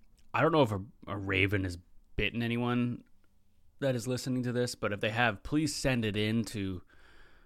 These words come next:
the podcast. What you could do is you could leave a voice, uh, voice message at four two five, three two zero, three six four one. Let me know if you've ever been bit by a raven before.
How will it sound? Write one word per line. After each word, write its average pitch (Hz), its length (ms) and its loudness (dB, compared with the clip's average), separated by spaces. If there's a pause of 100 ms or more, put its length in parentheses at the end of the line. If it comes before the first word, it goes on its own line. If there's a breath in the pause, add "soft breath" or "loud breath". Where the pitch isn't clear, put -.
(160 soft breath)
the 107 100 -6
podcast. 107 800 2
What 107 200 -4
you 98 60 -2
could 104 160 -6
do 107 280 2
is 95 100 -2
you 101 80 -4
could 104 120 -6
leave 104 180 0
a 101 40 -2
voice, 98 280 0
uh, 98 260 -4
voice 107 320 -2
message 104 540 -4 (680 loud breath)
at 101 260 -4
four 120 140 -2
two 113 120 -2
five, 110 340 0
three 117 160 -4
two 117 160 -4
zero, 101 580 2
three 107 160 -4
six - 240 -6
four 107 220 0
one. 104 520 -2
Let 110 140 -4
me 110 80 0
know 110 140 2
if 104 100 -2
you've 104 120 2
ever 101 200 0
been 92 220 0
bit 104 260 -2
by 95 320 -2
a 92 240 -4
raven 104 460 0
before. 82 500 -6